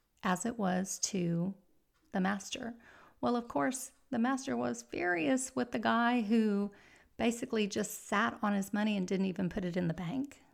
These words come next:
But to the other two, the two who doubled, doubled his money or doubled his property,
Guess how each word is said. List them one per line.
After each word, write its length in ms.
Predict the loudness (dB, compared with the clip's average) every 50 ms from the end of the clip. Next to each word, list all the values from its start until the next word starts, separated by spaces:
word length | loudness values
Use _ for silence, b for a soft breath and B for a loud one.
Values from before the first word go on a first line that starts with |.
| _ _ _ _ _ _ _ _ _ _ _ _ B B B B B B B B B B B _ _ _ _ 2
But 420 | 4 4 6 6 4 2 2 -2 -10 _ _ _ _ _ _ _ _ _ _ _ _ -20 -20 -20 _ _
to 160 | -6 -4 -2 0
the 160 | 0 0 2
other 240 | 2 2 4 2 2
two, 340 | 0 0 0 0 0 0
the 120 | 0 -2 -4
two 240 | -2 -2 0 0 2
who 160 | 2 0 0
doubled, 500 | 2 2 2 2 0 0 -2 -4 -4 -6 -6 -10 -12 -6 -2
doubled 420 | 0 0 2 2 0 -2 -2 -4
his 380 | -4 -4 -2 -2 -2 -2 -2 0
money 280 | 0 0 2 0 0
or 100 | -2 -2
doubled 320 | 0 -2 -2 -2 -2 -2 -2
his 160 | -2 -4 -2
property, 640 | 0 0 0 0 0 0 0 0 0 0 -2 -4